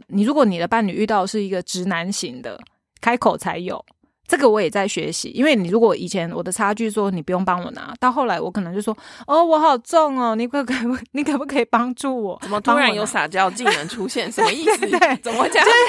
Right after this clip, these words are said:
Speaker 1: 哎，运用得宜耶，让你感情升温。我自己的体悟是这样啊，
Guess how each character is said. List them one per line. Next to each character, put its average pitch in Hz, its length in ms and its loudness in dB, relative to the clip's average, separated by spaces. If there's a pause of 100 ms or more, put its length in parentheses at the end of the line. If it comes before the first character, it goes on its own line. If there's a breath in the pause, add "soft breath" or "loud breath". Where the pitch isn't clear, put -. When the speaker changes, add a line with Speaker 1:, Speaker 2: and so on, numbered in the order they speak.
(460 loud breath)
Speaker 1:
哎， 339 160 4
运 392 280 4
用 381 240 4
得 262 260 4
宜 247 220 0
耶， 190 240 0
让 254 220 0
你 170 140 -6
感 165 220 -8
情 175 220 -10
升 180 280 -6
温。 170 260 -6
我 208 80 -2
自 269 120 -2
己 233 160 0
的 170 260 -2
体 160 260 -12
悟 214 260 -4
是 196 200 -4
这 180 280 -2
样 175 180 -4
啊， - 220 -18